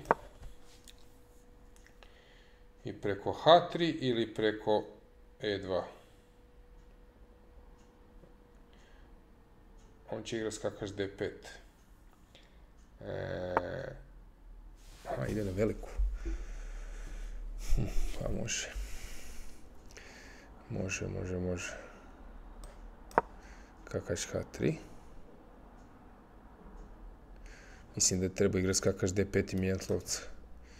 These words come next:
Crno poljce, ne može on na veliku, jer njemu, ja ga tu držim. To bi mi bio, to bi mu bio huge blunder.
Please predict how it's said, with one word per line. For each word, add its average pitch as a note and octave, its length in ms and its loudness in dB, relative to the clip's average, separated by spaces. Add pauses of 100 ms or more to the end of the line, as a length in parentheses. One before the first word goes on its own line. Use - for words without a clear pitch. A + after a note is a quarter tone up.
(640)
Crno F#2+ 300 0
poljce, F#2 460 2
ne F#2+ 100 4
može G2+ 220 4
on G2+ 60 6
na G2 80 8
veliku, G2 400 6
jer F#2+ 100 4
njemu, F#2+ 300 4 (360)
ja G2 100 6
ga F#2 120 4
tu - 200 -2
držim. G#2 340 0 (1400)
To G#2 140 4
bi G2+ 120 2
mi G2 240 8
bio, A2 220 12 (120)
to A#2+ 140 8
bi A2 120 8
mu G2+ 200 8
bio A2 280 12 (380)
huge C#3 200 12
blunder. G2 400 10